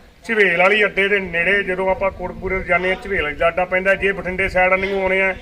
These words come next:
ਤਾਂ ਭੁੱਲਰ ਪਿੰਡ ਤੋਂ ਠਾਂਦੇ ਵਾਲਾ ਤੇ ਆਪਣਾ ਪਿੰਡ ਹੈ। ਕਈ ਬੰਦਿਆਂ ਦੀ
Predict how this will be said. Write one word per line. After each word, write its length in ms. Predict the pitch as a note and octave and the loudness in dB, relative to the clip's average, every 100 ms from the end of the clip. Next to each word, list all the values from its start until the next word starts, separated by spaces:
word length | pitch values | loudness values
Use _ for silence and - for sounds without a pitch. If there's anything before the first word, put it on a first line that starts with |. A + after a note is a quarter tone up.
| - - - | -14 -12 -6
ਤਾਂ 100 | G3 | -4
ਭੁੱਲਰ 340 | A#3+ G#3+ F3 | -2 0 0
ਪਿੰਡ 220 | F3+ F#3 F#3 | 0 -4 -6
ਤੋਂ 120 | F#3+ | -6
ਠਾਂਦੇ 320 | D3+ F3+ G#3 | -4 0 2
ਵਾਲਾ 120 | G3 | 2
ਤੇ 100 | F3+ | 2
ਆਪਣਾ 260 | D#3 D3 C#3 | -2 -4 -8
ਪਿੰਡ 240 | - B2 | -8 -10
ਹੈ। 80 | A2+ - - - - - - - | -12 -14 -20 -20 -20 -20 -6 0
ਕਈ 180 | G#3 | 2
ਬੰਦਿਆਂ 320 | G3+ G3+ G3+ G3+ | 2 0 0 0
ਦੀ 160 | G#3+ | 0